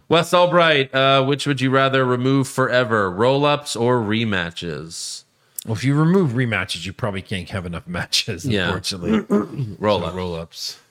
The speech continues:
Speaker 1: Alan Kimmett, uh, do you think that when, if Vince <laughs> dies, if Vince dies, if Vince dies, that's
Speaker 2: No.
Speaker 1: a good point.
Speaker 2: He'd be the first guy to be, like, just
Speaker 1: <laughs>
Speaker 2: his consciousness.
Speaker 1: He's a cyborg.
Speaker 2: Yeah.
Speaker 1: Uh, Vince dies, anything will seriously change in W W E, or will it be business as usual?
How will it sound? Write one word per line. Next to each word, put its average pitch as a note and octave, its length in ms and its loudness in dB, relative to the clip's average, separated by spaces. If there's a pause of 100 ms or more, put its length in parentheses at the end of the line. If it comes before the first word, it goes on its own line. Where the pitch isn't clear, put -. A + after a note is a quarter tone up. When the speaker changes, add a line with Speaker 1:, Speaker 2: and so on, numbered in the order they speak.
Speaker 1:
Alan E3+ 280 4
Kimmett, F3 500 2
uh, A2 320 2
do G2+ 100 -4
you A2 120 0
think A2+ 360 -4
that A2 380 2
when, A#2 480 -2
if A2+ 300 0
Vince F#2+ 420 -4
<laughs> - 0 -
dies, - 480 -6
if - 300 -8
Vince E2 380 -12
dies, F#2 460 -16 (280)
if B3+ 200 2
Vince B2+ 380 -2
dies, B2+ 340 0
that's C#3+ 160 2
Speaker 2:
No. G2 80 -2
Speaker 1:
a D#3 60 -2
good C3+ 180 -2
point. C3 300 0
Speaker 2:
He'd E3 80 0
be F#3+ 60 2
the F3 100 2
first D#3+ 280 -2
guy C3+ 160 2
to B2 60 0
be, A2 220 -6
like, G2+ 420 -4 (340)
just C3 260 -2
Speaker 1:
<laughs> - 40 -10
Speaker 2:
his C#3 440 0
consciousness. C#3 500 0
Speaker 1:
He's C3+ 80 4
a - 20 4
cyborg. A#2 540 2
Speaker 2:
Yeah. A2 260 -2 (580)
Speaker 1:
Uh, C3 960 4
Vince C3+ 220 0
dies, C#3 400 2
anything D3 340 2
will C3 100 2
seriously C#3 460 0
change D3 520 0
in C3 100 -2
W C3+ 220 2
W B2+ 260 -2
E, F3+ 140 2
or D3+ 100 2
will C#3 160 2
it C3+ 100 -2
be C3+ 140 -2
business A2+ 500 -2
as G2 300 -4
usual? E2 640 -8